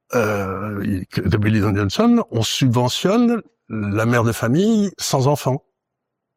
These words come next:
Donc, en di-, quand le Johnson était président, c'est-à-dire, euh, euh, ça devait être mille neuf cent soixante-neuf, par là, oui.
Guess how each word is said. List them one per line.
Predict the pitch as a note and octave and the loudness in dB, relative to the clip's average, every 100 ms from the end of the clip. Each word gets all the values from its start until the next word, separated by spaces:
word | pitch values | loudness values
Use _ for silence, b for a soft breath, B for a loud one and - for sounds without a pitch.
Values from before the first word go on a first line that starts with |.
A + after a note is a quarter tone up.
| _ - | _ -8
Donc, | A2 A#2 G2+ - | 0 2 0 -4
en | - G#2 G2+ | -6 -4 -4
di-, | E2 A2 F#2 | -2 -2 0
quand | - G#2+ | 0 2
le | G#2 G#2 | 2 2
Johnson | A#2 A2+ B2 | 2 2 2
était | G#2+ G2+ | 2 0
président, | - A2+ G2 A#2 A2+ | 0 0 0 2 0
c'est-à-dire, | - G2+ G#2+ - b b b b b b - | 0 0 0 -2 b b b b b b -10
euh, | - - - - | -4 -2 -2 -6
euh, | - - - A2 A2+ G#2+ G#2+ A2 G#2+ | -6 -6 -6 -8 -8 -8 -10 -10 -10
ça | G#2+ G#2+ | -6 -4
devait | G2 G#2 | -2 -2
être | G2+ | -2
mille | G#2 G#2+ G2 A2+ | 0 0 0 0
neuf | A2 | 0
cent | A#2 | 0
soixante-neuf, | - B2 A#2 E3+ G3+ - - b b | 0 0 2 2 2 0 -18 b b
par | A2+ B2 | -2 0
là, | F3 | 0
oui. | D3+ F3 | 2 0